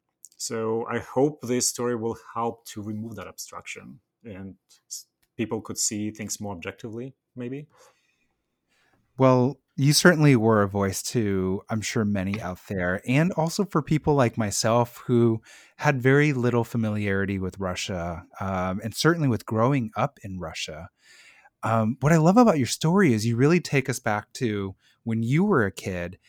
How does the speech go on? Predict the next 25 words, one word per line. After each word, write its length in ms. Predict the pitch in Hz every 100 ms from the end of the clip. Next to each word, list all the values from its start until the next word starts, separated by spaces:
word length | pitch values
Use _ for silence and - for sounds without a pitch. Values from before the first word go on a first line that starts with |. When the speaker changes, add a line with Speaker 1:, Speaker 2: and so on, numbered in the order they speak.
| _ _ _
Speaker 2:
and 380 | 113 110 107 120
the 80 | 117
hopes 420 | - 139 135 -
and 100 | 117
dreams 320 | 110 110 110
and 80 | 104
aspirations 800 | 95 - 110 101 107 104 90 90
that 120 | 101
you 120 | 98
had 380 | - 110 101 90
for 400 | - 98 95 92
your 200 | 95 92
home 280 | - 113 104
country 720 | - 135 143 - 92 87 87 104
and 100 | 123
how 180 | 101
great 400 | 95 98 101 120 104
you 100 | 95
thought 240 | 98 90
it 100 | 95
was. 440 | 90 87 85 90 - _ - - _ -
Do 100 | 143
you 180 | 233
remember 380 | 294 151 123 143
exactly, 880 | 135 101 110 104 - 117 104 98